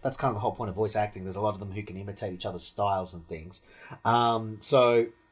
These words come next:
or they can even find a loophole in the storytelling because it's a multiversal show and, and they can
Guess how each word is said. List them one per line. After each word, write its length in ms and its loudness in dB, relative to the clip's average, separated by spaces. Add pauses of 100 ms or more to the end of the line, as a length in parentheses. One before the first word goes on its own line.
(140)
or 320 10
they 100 6
can 160 0
even 220 0
find 260 2
a 20 2
loophole 520 2
in 140 -8
the 60 -6
storytelling 460 0
because 240 -6
it's 140 -6
a 20 -8
multiversal 720 -6
show 500 -6
and, 140 -8 (420)
and 100 -4
they 80 6
can 220 -6